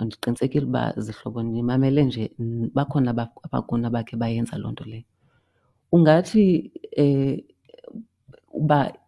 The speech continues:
i-, zi-, zi-, yinto e-, e-,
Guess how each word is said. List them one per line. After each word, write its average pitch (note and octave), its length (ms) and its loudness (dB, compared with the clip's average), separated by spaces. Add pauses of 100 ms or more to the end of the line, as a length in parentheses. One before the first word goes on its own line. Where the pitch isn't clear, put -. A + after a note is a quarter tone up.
i-, C3 280 2 (1300)
zi-, C3 320 4
zi-, C#3+ 360 4 (140)
yinto E3 380 8
e-, F#3+ 220 2
e-, F#3 300 0